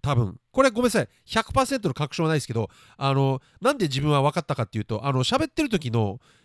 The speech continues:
イントネーションとか発音が、あ-、明らかにアメリカ人ではないんですよ。アメリカの発音をしてないんですね。それはごめんなさい。ちゃんと自分が調べてないので、もしかしたらわざとやってる可能性もあるんですけども、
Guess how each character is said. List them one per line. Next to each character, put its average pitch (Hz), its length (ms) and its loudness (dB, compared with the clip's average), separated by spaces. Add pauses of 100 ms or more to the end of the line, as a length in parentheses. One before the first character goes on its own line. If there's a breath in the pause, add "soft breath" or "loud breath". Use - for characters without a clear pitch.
(140 soft breath)
イ 220 120 -2
ン 233 60 -8
ト 247 140 4
ネ 233 100 4
ー 226 40 6
シ - 140 0
ョ 135 60 2
ン 110 80 -4
と - 100 -4
か 104 100 -8
発 160 280 -4
音 208 160 0
が、 190 280 0
あ-、 170 120 -6 (220)
明 262 60 -4
ら 233 60 2
か 160 100 -4
に 120 120 0
ア 135 100 -2
メ 175 100 2
リ 180 60 -2
カ 180 140 0
人 170 360 -6 (400)
で 147 120 0
は 160 80 6
な 123 100 4
い 127 40 0
ん 117 40 -2
で 98 80 -8
す - 80 -8
よ。 101 120 -8 (260 soft breath)
ア 170 100 -2
メ 214 60 2
リ 226 80 -2
カ 233 120 0
の 226 180 4 (260 soft breath)
発 170 380 -2
音 160 180 2
を 156 60 4
し - 100 -2
て 190 80 -4
な 156 80 0
い 117 60 -2
ん - 20 -6
で 95 80 -8
す - 100 -6
ね。 190 120 -2 (220 soft breath)
そ 262 140 -4
れ 277 80 2
は 240 80 2
ご 160 100 -6
め - 20 0
ん - 20 4
な 180 60 2
さ 175 100 -2
い。 139 40 -2
ち - 80 -4
ゃ 202 80 0
ん 196 40 -6
と 196 80 -4
自 185 120 -6
分 190 100 -4
が 185 100 -2
調 190 180 -2
べ 190 80 -6
て 175 80 -4
な 127 100 0
い 110 40 0
の 104 80 -2
で、 107 100 -4
も 156 120 -2
し - 60 -8
か 214 60 -6
し - 60 -6
た 131 60 -2
ら 107 60 -2
わ 139 100 2
ざ 202 120 -2
と 165 100 -2
や 123 80 2
っ 107 40 -8
て - 120 -10
る 107 60 -8
可 123 120 -6
能 120 100 -2
性 123 120 -6
も 123 100 -6
あ 123 60 -4
る 123 80 -2
ん - 20 -8
で 104 80 -8
す - 60 -16
け 101 80 -12
ど 98 60 -8
も、 110 220 -6